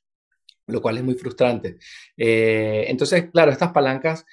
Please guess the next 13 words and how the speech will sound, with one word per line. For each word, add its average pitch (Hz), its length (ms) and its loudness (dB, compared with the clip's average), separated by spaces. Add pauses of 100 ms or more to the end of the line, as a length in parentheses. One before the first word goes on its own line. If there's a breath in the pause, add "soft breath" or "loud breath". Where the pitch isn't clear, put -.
(140 soft breath)
son 160 200 4
las 165 100 2
que 151 220 0
desde 120 200 -4
nuestro 117 220 -6
punto 123 200 -4
de 131 40 2
vista 139 400 0
hay 120 140 -2
que 135 120 -4
buscar, 135 400 0
activar 123 560 -2
y, 123 180 -8